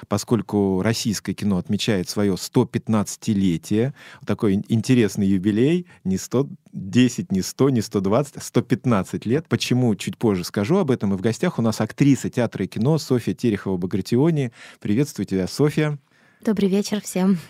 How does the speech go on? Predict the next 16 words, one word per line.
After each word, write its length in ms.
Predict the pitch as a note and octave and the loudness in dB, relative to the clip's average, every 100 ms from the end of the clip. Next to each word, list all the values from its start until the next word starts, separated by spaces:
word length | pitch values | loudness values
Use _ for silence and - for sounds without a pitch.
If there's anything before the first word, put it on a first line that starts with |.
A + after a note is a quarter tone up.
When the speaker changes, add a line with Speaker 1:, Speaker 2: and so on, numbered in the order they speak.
| - F3 - | -10 -12 -4
Speaker 1:
И, 360 | C3+ C3+ C#3 C3 - | 2 4 4 2 0
конечно, 460 | A#2+ D3+ - B2 | 0 0 0 -2
мы 180 | A#2 B2+ | 0 0
сегодня 320 | - C3 A#2+ | 2 0 2
будем 280 | A2+ A2+ A2 | 0 0 0
и 40 | |
читать 320 | A2+ - A#2 - | -2 0 0 -2
вслух, 560 | - D#3 A#3+ - - | -2 2 2 0 -4
что 240 | - - A2+ | -8 0 2
обычно 340 | G#2 G2 - | 2 0 0
мы 120 | G2 | 0
делаем 380 | G2+ G2+ F2+ F2 | 2 2 0 0
на 440 | F2+ F#2 F2 F2 E2 | -2 -2 -2 -4 -4
наших 440 | G2 F2+ - F#2 | -2 -2 -2 -4
записях, 560 | F#2+ F#2+ F2+ - F2 - | -2 -2 -4 -6 -8 -4
и 420 | A#2+ D3 F3+ E3 | 0 2 4 2